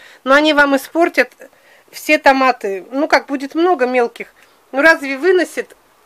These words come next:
один томат вот столько, столько, столько плодов, если он должен быть пятьсот и шестьсот грамм? Нет, конечно. Все, мне сильно некогда распространяться, но я думаю, принцип вы поняли.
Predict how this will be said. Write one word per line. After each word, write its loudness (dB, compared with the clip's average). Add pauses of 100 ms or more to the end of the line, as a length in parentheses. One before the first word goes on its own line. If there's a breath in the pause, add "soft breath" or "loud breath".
(200)
один -2
томат 2
вот -8
столько, -4
столько, -8
столько -4
плодов, -2
если -6
он 0
должен -6
быть -10
пятьсот -6
и -10
шестьсот -8
грамм? 0
Нет, -8
конечно. -8 (520 loud breath)
Все, -2
мне 0
сильно 0
некогда 0 (840 soft breath)
распространяться, 0
но 2
я 2
думаю, -2
принцип -2
вы -8
поняли. -2